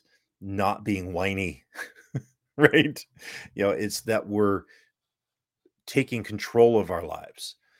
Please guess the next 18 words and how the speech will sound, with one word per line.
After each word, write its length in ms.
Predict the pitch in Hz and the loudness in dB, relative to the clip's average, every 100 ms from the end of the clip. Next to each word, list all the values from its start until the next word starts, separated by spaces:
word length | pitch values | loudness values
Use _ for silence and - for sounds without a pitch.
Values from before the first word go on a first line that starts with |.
| _ _ | _ _
that 180 | - 98 | -4 -4
we're 200 | 95 101 | -2 -4
taking 360 | 98 131 120 117 | 0 0 0 -2
responsibility. 1120 | 107 101 - - 104 104 87 107 104 90 80 | -2 -4 -6 -6 -6 -6 -2 0 0 -2 -6
I 80 | 87 | -8
know 160 | 92 | -4
I've 120 | 95 95 | -4 -2
done 140 | 104 | -4
a 40 | |
couple 300 | 104 113 - | -2 -2 0
of 80 | 104 | 0
episodes 500 | 104 107 - 104 87 | 0 -2 0 -2 -2
on, 220 | 98 90 90 | -6 -8 -10
you 140 | 92 | -10
know, 80 | 90 | -8
I 160 | 107 117 | -2 0
am 220 | 123 127 | 0 0
responsible. 760 | 127 - 127 127 - 80 - | 0 2 0 0 -6 -10 -12